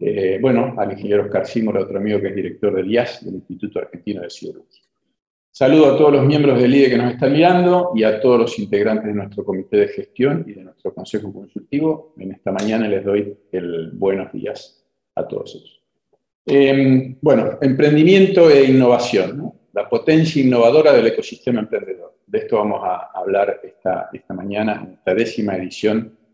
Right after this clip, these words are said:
del ide Talks. Este para mí es un tema apasionante. Lo es justamente porque vamos a hablar de una enfermedad que aqueja a muchos de nosotros.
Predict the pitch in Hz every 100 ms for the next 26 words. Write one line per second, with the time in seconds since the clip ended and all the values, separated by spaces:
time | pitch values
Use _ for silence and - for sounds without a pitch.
0 | _ - 104 104 95 90 - 160 170 139
1 | 131 165 175 170 135 120 139 135 123 110
2 | 104 - 101 104 - 107 95 82 82 _
3 | _ _ _ _ _ _ _ _ - 117
4 | 156 - 175 180 165 170 180 170 127 117
5 | 131 143 139 139 123 113 104 101 104 110
6 | 135 147 139 - - _ - 87 90 85
7 | 92 98 107 120 120 104 98 98 - 113
8 | 101 104 113 113 - 95 - 123 - 110
9 | 98 117 143 - 113 98 90 - - _
10 | _ _